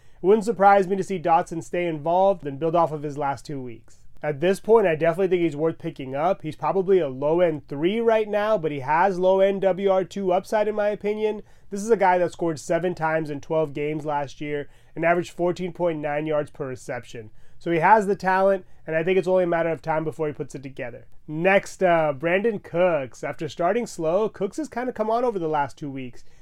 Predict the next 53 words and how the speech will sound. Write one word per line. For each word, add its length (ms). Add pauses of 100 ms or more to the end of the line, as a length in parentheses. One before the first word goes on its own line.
(100)
He 80
has 140
nine 300
touches 480
for 120
a 60
hundred 200
and 120
two 140
yards 420
and 120
two 200
touchdowns. 720 (320)
While 180
his 100
volume 400
is 80
still 180
pretty 220
low 260
on 140
the 100
year, 480 (240)
averaging 320
around 240
four 240
point 300
five 240
targets 320
per 220
game, 440 (180)
he 160
does 380
still 180
have 160
a 60
solid 320
role 180
in 60
this 180
offense. 460
In 100
every 220
game 380
that 120
he's 140
played 220
with 100
Michael 320
Gallup, 500
he's 220
outsnapped 720
him. 220